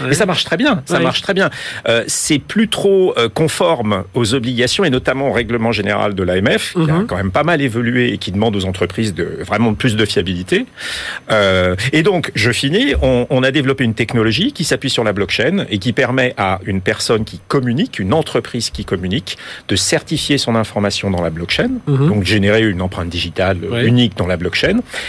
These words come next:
Speaker 2: et à la personne qui reçoit cette information, donc ça peut être vous, un
Speaker 1: Ouais.
Speaker 2: journaliste, mais ça peut être aussi un analyste financier, ça peut être, euh,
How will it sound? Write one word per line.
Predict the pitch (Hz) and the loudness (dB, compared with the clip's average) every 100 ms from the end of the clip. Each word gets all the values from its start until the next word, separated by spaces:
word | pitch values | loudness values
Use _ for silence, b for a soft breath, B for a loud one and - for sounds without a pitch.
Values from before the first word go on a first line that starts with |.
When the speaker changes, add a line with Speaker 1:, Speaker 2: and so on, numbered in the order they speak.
| B | B
Speaker 2:
et | 123 | 2
à | |
la | 131 | 2
personne | 123 185 - 170 147 | 2 0 2 2 0
qui | - 110 - | -2 -2 0
reçoit | 98 139 - 139 | 2 2 2 0
cette | 123 113 | 0 -2
information, | 101 98 107 - 330 | -2 0 0 0 2
donc | 220 | 2
ça | - | 0
peut | 107 | 0
être | 107 95 | 0 2
vous, | 233 285 | 2 2
un | 107 | 0
Speaker 1:
Ouais. | |
Speaker 2:
journaliste, | 98 110 104 120 269 - | 0 2 2 0 -2 0
mais | 113 | 0
ça | - | 0
peut | 107 113 | 0 0
être | 107 104 | 0 -2
aussi | - 107 110 | -2 -2 0
un | 98 | 2
analyste | 95 92 92 98 - 92 | 0 0 -2 -4 -2 -4
financier, | - 92 87 - 165 110 | -2 -4 -2 0 2 2
ça | - 95 | 0 -2
peut | 98 95 | 0 0
être, | 98 - | -2 -4
euh, | 90 | -4